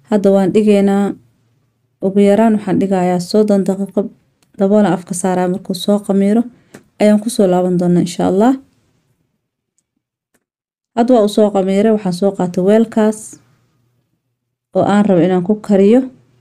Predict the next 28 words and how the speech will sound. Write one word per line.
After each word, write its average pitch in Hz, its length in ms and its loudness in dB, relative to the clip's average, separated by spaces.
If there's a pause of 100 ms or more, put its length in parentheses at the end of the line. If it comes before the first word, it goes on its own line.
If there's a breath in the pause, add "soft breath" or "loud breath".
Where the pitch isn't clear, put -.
(680)
Weelkan 233 360 2
wax 214 180 0
kuma 220 220 0
dhagaayo, 196 400 2
laakiin 196 360 0
waa 180 120 0
inaad 190 180 -2
ka 190 60 -10
taxadirtid. 185 560 -2
Subaga 190 400 0
rabaa 180 200 0
hadda 180 140 -4
inaan 180 180 0
mariyo. 185 300 2 (1500)
Subaga 226 460 2
marinayaa, 208 680 2
kadib 202 340 -2
burkiyaan 208 320 0
soo 190 160 0
jarjarayaa, 190 580 2
gudaha 196 260 0
ayaan 175 160 2
u, - 80 -2 (340)
u 202 60 -4
soo 196 120 -4
saarayaa, 180 440 -2
insha 175 260 -4
Allah. 202 240 0